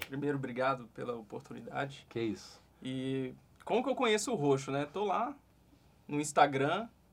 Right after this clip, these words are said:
Speaker 1: e me deparei com um perfil de uma pessoa que tem um conhecimento vasto a respeito do mercado de investimentos, do que que você pode fazer com o seu dinheiro de forma inteligente.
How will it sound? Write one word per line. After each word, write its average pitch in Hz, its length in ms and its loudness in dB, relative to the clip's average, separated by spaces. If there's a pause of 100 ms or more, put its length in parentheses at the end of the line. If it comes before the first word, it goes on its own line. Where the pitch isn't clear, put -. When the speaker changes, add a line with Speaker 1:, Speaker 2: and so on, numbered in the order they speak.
(580)
Speaker 1:
e 135 760 -4
me 127 80 -4
deparei 151 540 6
com 185 440 0
um 180 60 -6
perfil 185 380 -2
de 208 80 0
uma 214 100 2
pessoa 202 600 0
que 202 120 -12
tem 190 280 -4
um 190 80 -4
conhecimento 185 560 -6
vasto 143 600 4
a 143 140 -4
respeito 135 760 -4 (340)
do 131 60 -6
mercado 131 260 0
de 123 60 -10
investimentos, 135 640 -6
do 139 100 -14
que 143 140 -10
que 143 100 -14
você 143 160 -8
pode 131 280 -6
fazer 120 320 -6
com 127 240 -8
o - 20 -10
seu 127 220 -8
dinheiro 127 420 -4
de 127 80 -16
forma 139 300 -2
inteligente. 143 840 -6